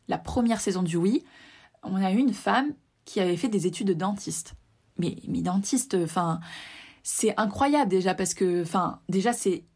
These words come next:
hyper bien payé, c'est prestigieux. Et en fait, cette femme, elle n'aimait pas. Elle l'a fait parce que ça fait bien. Mais elle détestait, en fait. Elle détestait, euh, ce métier-là. Et ben, je vous jure, elle a terminé, elle a eu son diplôme, je crois,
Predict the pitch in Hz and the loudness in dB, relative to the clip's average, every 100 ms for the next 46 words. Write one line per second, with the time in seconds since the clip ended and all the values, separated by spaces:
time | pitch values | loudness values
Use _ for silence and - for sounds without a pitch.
0 | _ 285 294 247 240 202 180 180 170 208 | _ 2 4 4 2 0 0 -2 2 2
1 | 262 311 339 _ - - - 247 240 214 | 4 2 -2 _ -8 -2 2 4 2 -2
2 | _ _ - - 233 - - 220 240 311 | _ _ -8 0 0 0 2 4 4 2
3 | 320 _ - 196 180 233 302 311 - - | 0 _ -4 -2 0 2 0 -2 -12 -4
4 | 190 - 262 294 202 196 233 262 427 - | -4 0 -2 0 2 4 2 2 -2 -2
5 | _ _ _ _ _ 214 214 208 202 - | _ _ _ _ _ 0 4 2 2 2
6 | 339 480 - _ _ _ - - - 311 | 2 2 -4 _ _ _ -4 -2 0 0
7 | 262 247 285 269 269 349 339 _ - 202 | 0 0 0 2 2 2 0 _ -4 -4
8 | - 220 208 190 262 294 277 - 302 240 | -2 0 2 2 2 2 2 2 2 2
9 | 202 202 - - 202 185 202 262 - 330 | 0 -2 -10 -2 0 0 0 -2 0 2
10 | 254 185 202 185 185 190 180 - _ _ | 2 2 2 0 2 -2 -2 -8 _ _
11 | _ _ - 185 165 170 170 254 185 165 | _ _ -2 0 0 0 0 2 2 0
12 | - 254 247 196 196 - 170 214 269 262 | 0 2 4 4 2 0 2 2 2 2
13 | 208 202 208 226 202 175 190 247 | 2 2 0 0 -2 -2 -4 -6